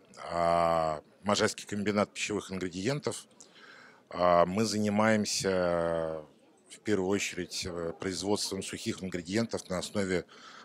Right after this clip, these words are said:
молочного белка. Сухой сыр, сырный порошок, а, казинаты,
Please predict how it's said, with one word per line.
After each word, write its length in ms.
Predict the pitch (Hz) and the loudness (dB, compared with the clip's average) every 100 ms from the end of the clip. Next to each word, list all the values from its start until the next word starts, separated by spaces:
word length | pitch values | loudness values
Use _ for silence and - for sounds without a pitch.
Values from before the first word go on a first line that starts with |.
| - | -4
молочного 460 | 95 95 95 - 90 | 2 4 4 2 -2
белка. 500 | 90 90 - 80 67 - | 0 -2 -2 -2 -4 -12
Сухой 400 | - 101 - 90 | -10 -6 0 0
сыр, 340 | - 123 147 139 _ | 2 0 0 -2 _
сырный 460 | - 127 92 90 | -2 0 0 -2
порошок, 760 | - 85 80 - 123 139 - - - - - - - - | -4 -4 -2 -2 0 -2 -6 -18 -18 -18 -20 -20 -20 -10
а, 1120 | 85 82 82 82 80 78 78 76 76 73 73 71 - - - | -2 4 6 6 6 4 2 2 -2 -4 -6 -12 -20 -20 -10
казинаты, 880 | 92 85 90 98 127 - 131 127 | -6 -2 0 6 6 8 4 4